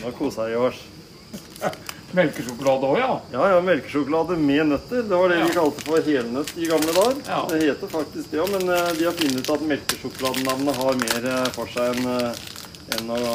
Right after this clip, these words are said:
Speaker 1: å kalle det, eller ikke kalle det melkesjokolade. Og det har vi vel, eh, anledning til nå, Gisle, for vi,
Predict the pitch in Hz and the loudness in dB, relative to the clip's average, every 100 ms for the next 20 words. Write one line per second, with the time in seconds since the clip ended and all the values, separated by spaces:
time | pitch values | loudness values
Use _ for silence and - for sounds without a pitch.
0 | 117 117 - 107 104 107 113 113 117 120 | -4 -6 -4 -4 -4 -4 -4 -4 -4 -4
1 | 131 131 - 107 104 113 123 - 131 143 | -6 -8 -10 -8 -6 -4 -6 -8 -4 -2
2 | 160 240 - - - - - - - - | 0 0 -2 -10 -16 -16 -16 -8 -8 -8
3 | - - 180 233 180 170 185 185 185 185 | -4 0 2 6 6 6 4 6 8 8
4 | 180 175 - 175 170 170 185 165 131 120 | 4 0 -6 -6 -4 -2 0 0 2 0
5 | 117 135 156 156 123 123 127 127 131 131 | -2 -2 0 0 2 2 2 2 2 0
6 | 127 123 143 151 165 165 165 | -2 0 0 0 -2 -2 0